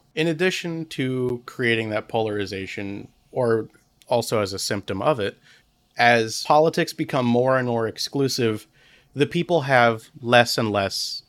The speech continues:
of a say, less and less participation, less and less ability to participate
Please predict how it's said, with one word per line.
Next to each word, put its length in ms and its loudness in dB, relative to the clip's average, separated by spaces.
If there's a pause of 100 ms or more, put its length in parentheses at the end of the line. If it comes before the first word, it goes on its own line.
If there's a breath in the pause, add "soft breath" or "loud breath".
(160)
of 520 -2
a 80 -10
say, 580 0
less 260 -4
and 120 -8
less 240 -6
participation, 1160 -8
less 320 -2
and 160 -2
less 500 -4
ability 720 4 (100)
to 280 -2
participate 800 -4